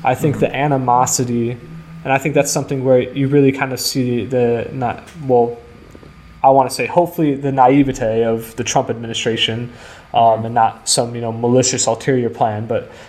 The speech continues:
Speaker 1: the naivete of going, "We can reset Russian relations in, in a, in
Speaker 2: Mm-hmm.
Speaker 1: such a meaningful way where we're not adversaries." Um, I think obviously most in the, the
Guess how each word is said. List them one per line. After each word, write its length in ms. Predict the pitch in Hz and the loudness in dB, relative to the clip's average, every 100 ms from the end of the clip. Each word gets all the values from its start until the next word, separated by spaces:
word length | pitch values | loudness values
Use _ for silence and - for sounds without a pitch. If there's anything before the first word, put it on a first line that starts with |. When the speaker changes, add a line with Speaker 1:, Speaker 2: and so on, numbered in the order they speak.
| - | -6
Speaker 1:
the 80 | 131 | 2
naivete 580 | 127 135 139 131 127 120 | 6 6 4 2 2 2
of 120 | 120 | 2
going, 520 | 123 120 117 120 120 - - - - _ _ - - | 4 4 0 -6 -12 -16 -20 -20 -20 _ _ -12 0
"We 140 | 165 | 0
can 220 | 165 139 | 2 0
reset 440 | 135 139 143 123 131 | 2 4 4 2 4
Russian 340 | 127 - 120 | 2 0 -6
relations 760 | 113 110 107 - 98 107 - - - 131 | -6 -4 -4 -4 -8 -12 -14 -16 -12 -6
in, 140 | 131 | -6
in 200 | 147 139 | -2 0
a, 60 | 123 | 2
in 60 | |
Speaker 2:
Mm-hmm. 180 | 87 127 | 0 0
Speaker 1:
such 280 | - 160 156 | 0 0 -2
a 60 | |
meaningful 560 | 139 143 139 139 - 123 | -6 -4 -4 -6 -2 0
way 380 | 123 120 104 107 | 4 2 2 -6
where 400 | 107 120 113 110 | -6 -4 -2 -4
we're 200 | 120 127 | -4 0
not 300 | 120 107 - | 0 -2 0
adversaries." 880 | 123 120 117 - 107 98 101 107 - - - - - - | 0 0 -2 -4 -4 -6 -6 -8 -12 -20 -20 -20 -20 -4
Um, 480 | 127 120 117 117 117 - - - _ - | 2 4 4 2 -2 -14 -20 -20 _ -4
I 80 | 127 | -2
think 220 | 143 - | -2 -2
obviously 640 | 131 135 131 - 127 123 - - _ _ _ | 4 4 2 -10 -10 -10 -14 -20 _ _ _
most 600 | 156 143 139 139 143 - | -6 0 4 2 0 -8
in 140 | 127 123 | -8 -8
the, 140 | 123 - - | -8 -10 -12
the 240 | 131 127 | -4 -2